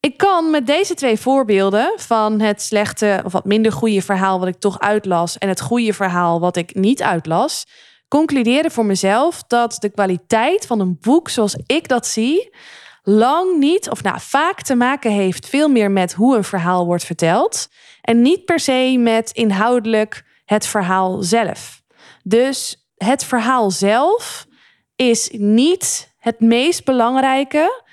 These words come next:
wat bepaalt of een boek succesvol is. En dat is er één om voor nu te onthouden. Want nu komt de parallel met mijn eigen vak als sprekerscoach en als presentatie-expert.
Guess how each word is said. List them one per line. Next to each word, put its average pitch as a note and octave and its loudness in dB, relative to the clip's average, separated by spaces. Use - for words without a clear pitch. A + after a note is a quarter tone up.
wat A#3+ 0
bepaalt A#3 0
of A3+ -2
een G#3 -2
boek A3 0
succesvol - -2
is. - -6
En A3+ 0
dat D#4+ 0
is - -6
er E4+ 2
één C#4 0
om B3+ 2
voor B3 -2
nu A#3 4
te - -8
onthouden. D#3 -2
Want F#3+ -2
nu A#3 0
komt B3+ -2
de G#3 -6
parallel F#3+ 0
met F3 -4
mijn E3 -4
eigen F3+ -6
vak - -2
als E3+ -6
sprekerscoach B3+ -4
en F3+ -8
als E3+ -8
presentatie-expert. G#3+ -4